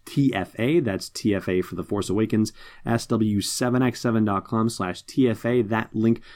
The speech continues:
will take you straight to the page on Amazon dot com where you can buy it and have it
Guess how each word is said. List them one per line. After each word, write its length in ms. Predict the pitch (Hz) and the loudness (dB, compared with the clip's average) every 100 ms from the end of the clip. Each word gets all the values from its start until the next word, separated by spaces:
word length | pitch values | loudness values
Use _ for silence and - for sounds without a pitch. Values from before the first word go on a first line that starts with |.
| - | -4
will 180 | 113 110 | 2 2
take 280 | - 113 - | 4 0 2
you 80 | 104 | -4
straight 760 | - - - 120 196 254 - - | 0 2 2 4 2 2 -2 2
to 280 | 131 110 | 4 4
the 80 | 95 | 2
page 280 | 92 98 95 | 2 2 2
on 120 | 95 | 0
Amazon 360 | 92 90 92 87 | -2 -2 -2 -4
dot 180 | 85 - | -6 -4
com 240 | 113 113 | 0 0
where 140 | 92 | 0
you 180 | 87 98 | -2 -2
can 180 | 107 95 | -2 -2
buy 200 | 98 113 | 0 0
it 100 | 95 | -2
and 140 | 87 | -4
have 160 | 104 113 | -2 -2
it 120 | 123 | -2